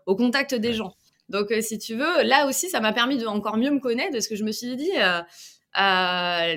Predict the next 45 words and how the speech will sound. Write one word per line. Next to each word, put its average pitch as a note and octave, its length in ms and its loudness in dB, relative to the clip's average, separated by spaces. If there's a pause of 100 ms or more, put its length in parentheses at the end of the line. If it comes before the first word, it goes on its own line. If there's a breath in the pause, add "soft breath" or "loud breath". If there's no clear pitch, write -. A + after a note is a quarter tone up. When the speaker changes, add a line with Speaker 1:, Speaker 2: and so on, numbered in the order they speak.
Speaker 1:
de, F#3+ 320 0
de G3 100 -2
rester B3+ 340 -4
dans G#3 300 -2
un G3 80 -4
statu C#4 400 -4
quo, D4 300 -2
dans F#3+ 160 -4
toujours C4+ 260 -8
la G3+ 120 4
même A3+ 220 0
sphère, C4+ 440 -2
un G3 120 4
petit G#3 160 -10
peu, C4 380 -2
euh, F#3+ 140 4
et F#3+ 200 2
même A#3 200 0
environnement. A3+ 600 -2
En A#3 40 -6
tout - 100 -10
cas, D4+ 100 -2
moi, C4 160 2
je - 120 -4
trouve D4 160 -8
que A#3 100 -2
je G#3 80 0
m'éteins A3 380 0 (240)
à G3 80 -2
un G3+ 40 0
certain, F#3 760 -6 (340)
dans F#3+ 80 -2
une G#3+ 140 2
certaine A3 320 -2
mesure. A#3 320 -4
Et A#3 60 -2
donc, A3 140 0
du G#3 120 -4
coup, F4+ 100 -2
je C#4 80 -2
me A3+ 120 0
dis, A#3+ 180 -4
Speaker 2:
Mhm. « F#4 120 2
Speaker 1:
OK, A#3+ 200 -6
euh, F#3+ 300 0